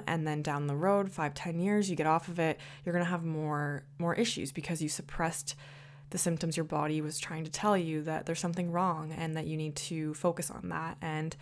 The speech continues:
support the body better. So shutting down our menstrual cycle is not a solution to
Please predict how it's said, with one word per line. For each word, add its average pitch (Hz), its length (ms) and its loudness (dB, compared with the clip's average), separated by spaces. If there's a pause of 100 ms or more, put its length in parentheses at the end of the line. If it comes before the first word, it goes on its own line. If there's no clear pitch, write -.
support 214 300 2
the 175 60 -6
body 160 180 2
better. - 280 -8 (280)
So 180 200 6
shutting 190 320 6
down 170 200 8
our 160 280 4
menstrual 170 340 2
cycle 180 340 4
is 160 100 4
not 151 240 4
a 143 40 2
solution 151 540 0
to 143 420 0